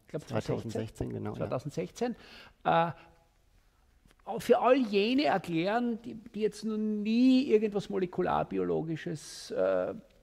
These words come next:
Speaker 1: gehört haben?
Speaker 2: Ja, also das ist <clears throat> ein Prozess, äh, des, äh, Selbstverdaus, aber man kann's auch als Recycling-Prozess, äh, bezeichnen. Es ist nämlich so, dass wenn die Zelle, äh, nicht genügend Nährstoffe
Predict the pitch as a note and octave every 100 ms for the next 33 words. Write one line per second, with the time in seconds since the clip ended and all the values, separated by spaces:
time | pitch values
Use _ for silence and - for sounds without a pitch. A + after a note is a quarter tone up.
0 | - C3 B2 G#2+ - - _ - - -
1 | - _ - A#2+ F#2 - A#2 A2+ A2+ C3+
2 | - - F#3+ D#3+ A#2+ A#2+ - A#2+ - C3+
3 | - - - C3+ B2 B2 A#2 A2 - -
4 | - A2+ G#2 G#2 B2+ - A#2+ A#2+ A#2 -
5 | G2+ G#2 - A#2+ G2+ A2 A#2 - A2+ -
6 | A2 - G#2+ B2+ C#3 C3 - C3 - C3
7 | - - C3 B2+ A#2 - B2 B2 C#3 C3+
8 | - - - - - A#2+ C#3+ C3+ C3+ B2+
9 | B2 A#2 A2+ - A#2+ C3 C3 - C3 A#2+
10 | A2+ G#2+ - - - - C3+ - B2 B2+
11 | D#3+ D3 - G#2 A2+ C3+ D#3+ -